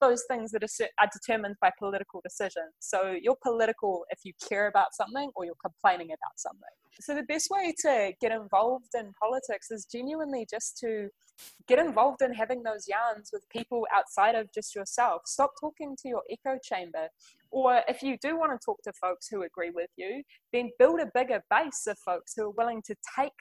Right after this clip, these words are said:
those views and those opinions, to road test them, to critically analyze them and to take them apart and build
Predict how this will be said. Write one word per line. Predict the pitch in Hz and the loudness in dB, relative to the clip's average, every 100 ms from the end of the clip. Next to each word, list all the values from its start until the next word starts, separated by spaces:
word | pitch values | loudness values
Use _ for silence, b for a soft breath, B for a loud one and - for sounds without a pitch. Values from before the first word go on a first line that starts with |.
| 208 | 0
those | 233 220 190 185 | 2 2 -4 -12
views | 233 247 226 202 - | -8 -6 -6 -10 -10
and | 202 | -6
those | 202 202 | -6 -6
opinions, | - - 240 226 196 185 - | -10 -8 -6 -6 -8 -12 -10
to | 208 190 | -10 4
road | 214 294 277 | 4 4 0
test | - 233 - - | -8 -8 -8 -6
them, | 180 165 180 | -6 -6 -6
to | 233 214 202 B B - | -2 -2 -4 B B 0
critically | 294 320 302 233 202 | 2 2 0 -4 0
analyze | 226 240 226 214 - | 2 4 2 0 -6
them | 180 | -8
and | 175 - | -10 -18
to | 196 240 | -4 -2
take | 233 - | -2 -4
them | 214 | -8
apart | 180 - - 240 185 - | -10 -2 2 2 2 -2
and | 208 220 208 - | -6 -6 -8 -2
build | 240 302 302 | 0 0 -4